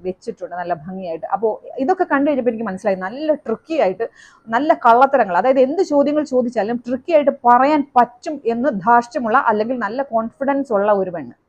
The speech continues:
ഒഴികെ ആ വീടിന്റെ യഥാർത്ഥ അവകാശി എന്ന് പറയുന്നത് കിച്ചു ആണ്. കിച്ചു ഒഴികെ രേണു സുധിയുടെ സകല ബന്ധുക്കാരും ആ വീട്ടിലുണ്ട്. ഒരു ബെഡ്റൂം തുറന്നപ്പോൾ കുറേ എണ്ണം അവിടെ ഇങ്ങനെ കിടക്കുകയാണ്. കുറേ തുണികൾ വലിച്ചു വാരി കട്ടിലേൽ ഇട്ടിട്ട് അതിന്റെ മുകളിൽ കിടക്കുകയാണ്, ഈ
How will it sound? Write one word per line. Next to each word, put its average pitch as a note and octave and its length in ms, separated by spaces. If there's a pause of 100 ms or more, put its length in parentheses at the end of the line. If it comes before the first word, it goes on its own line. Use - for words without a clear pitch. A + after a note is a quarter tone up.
(120)
ഒഴികെ G3 240
ആ - 20
വീടിന്റെ C4+ 400 (140)
യഥാർത്ഥ A3+ 500
അവകാശി A3 580
എന്ന് G3 140
പറയുന്നത് F#3 320
കിച്ചു G3 320
ആണ്. - 120 (240)
കിച്ചു B3 280
ഒഴികെ E3+ 340 (340)
രേണു A3+ 420
സുധിയുടെ F3 360 (440)
സകല A#3 420
ബന്ധുക്കാരും G3+ 560
ആ E3 100
വീട്ടിലുണ്ട്. E3 400 (140)
ഒരു C4+ 100
ബെഡ്റൂം C4+ 380
തുറന്നപ്പോൾ C4 420 (100)
കുറേ A#3+ 220
എണ്ണം C4 180
അവിടെ B3 160
ഇങ്ങനെ B3 220
കിടക്കുകയാണ്. G#3+ 560 (180)
കുറേ B3 240 (200)
തുണികൾ B3+ 360 (120)
വലിച്ചു G3 260
വാരി A3 320
കട്ടിലേൽ G3+ 400
ഇട്ടിട്ട് F#3 320 (360)
അതിന്റെ A#3+ 360
മുകളിൽ G#3 300
കിടക്കുകയാണ്, G#3+ 540
ഈ G#3+ 140